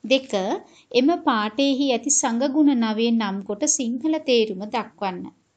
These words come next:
අපි සංගුණ ටික කතා කරා. පුතාලට ඒකත් පුළුවනි.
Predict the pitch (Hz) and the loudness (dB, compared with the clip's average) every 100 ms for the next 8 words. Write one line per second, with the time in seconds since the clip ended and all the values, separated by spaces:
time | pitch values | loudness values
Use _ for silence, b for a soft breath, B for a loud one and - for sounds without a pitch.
0 | _ _ _ 226 226 254 - _ - - | _ _ _ -10 -4 -6 -6 _ -6 -2
1 | 226 226 220 214 196 - 202 214 202 202 | 0 -2 -2 -4 -8 -10 -8 -8 -6 -6
2 | 196 226 247 254 247 208 202 208 202 208 | -4 -4 -4 -4 -4 -2 -2 -4 -4 -6
3 | 208 - 269 208 180 220 | -6 -4 0 0 0 -2